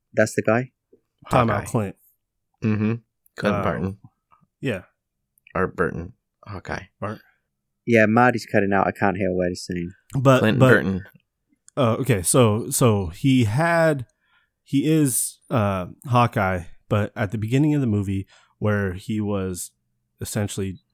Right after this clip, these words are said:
Speaker 2: taking his anger out on people, I think that's the mantle of a different persona within Marvel Comics, if I'm not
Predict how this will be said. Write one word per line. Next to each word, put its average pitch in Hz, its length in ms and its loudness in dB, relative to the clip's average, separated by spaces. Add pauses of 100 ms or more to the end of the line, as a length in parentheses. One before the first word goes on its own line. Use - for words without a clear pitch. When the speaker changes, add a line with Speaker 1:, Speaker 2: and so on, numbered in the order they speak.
Speaker 2:
taking 92 300 -8
his 87 140 -10
anger 98 220 -6
out 90 160 -12
on 90 60 -12
people, 90 340 -10
I 90 80 -12
think 127 240 -4
that's 127 160 -6
the 104 100 -8
mantle 98 720 -8 (280)
of 92 240 -8
a 92 80 -8 (340)
different 120 380 -4
persona 104 560 -4
within 95 560 -6 (640)
Marvel 95 320 -4
Comics, 110 500 -2
if 101 100 -6
I'm 98 140 -2
not 104 260 -2